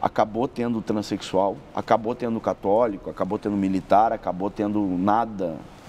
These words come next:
de esquerda, de direita, pessoa que nem sabe de política. <coughs> Perdão. Mas acabou tendo eu, né? Que sou, eu, eu costumo dizer que eu não sou a mesma pessoa de cinco anos atrás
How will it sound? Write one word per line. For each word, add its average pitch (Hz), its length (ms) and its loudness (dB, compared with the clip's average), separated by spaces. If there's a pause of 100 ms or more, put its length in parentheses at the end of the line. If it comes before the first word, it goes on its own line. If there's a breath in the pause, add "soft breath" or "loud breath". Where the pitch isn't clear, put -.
(320 loud breath)
de 90 100 -2
esquerda, 107 580 0
de 90 140 -8
direita, 95 560 -2 (160)
pessoa 98 240 -2
que 104 80 -6
nem 117 160 0
sabe 107 240 0
de 98 80 -8
política. 95 640 -2 (1200 loud breath)
<coughs> - 800 0
Perdão. 98 400 0 (280 loud breath)
Mas 135 460 4
acabou 151 300 0
tendo 180 240 0
eu, 147 160 4
né? 117 240 -4
Que - 80 -12
sou, 117 380 2 (800)
eu, 120 160 6
eu 131 140 0
costumo 165 320 -4
dizer 131 160 2
que 135 180 2
eu 196 260 4 (420 loud breath)
não 123 180 4
sou 127 180 2
a - 20 0
mesma 143 280 -2
pessoa 131 300 -4
de - 80 -14
cinco 131 240 0
anos 120 180 -2
atrás 110 520 -2